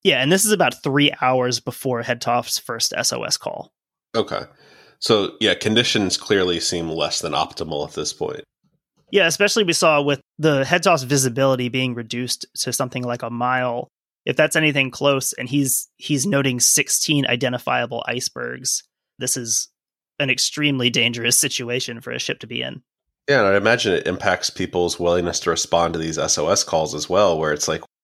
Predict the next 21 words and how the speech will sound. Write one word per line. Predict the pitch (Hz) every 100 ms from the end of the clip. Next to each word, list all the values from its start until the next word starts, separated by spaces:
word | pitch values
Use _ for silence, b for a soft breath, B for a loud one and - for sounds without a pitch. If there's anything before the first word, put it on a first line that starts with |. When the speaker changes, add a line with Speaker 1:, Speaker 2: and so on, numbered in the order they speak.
| _ -
Speaker 2:
there's | 85 95
about | 82 90 90
to | 87
be | 85
a |
second | - 120 - -
ship | - 82 -
that's | - -
gonna | 80
be | 76
Speaker 1:
Yeah. | - -
Speaker 2:
giving | 76 76
out | 73 -
S | -
O | 73
S | 73 -
calls | 76 76
if | 78 76
I'm | 71 - -
not | - - -
careful. | 85 82 - -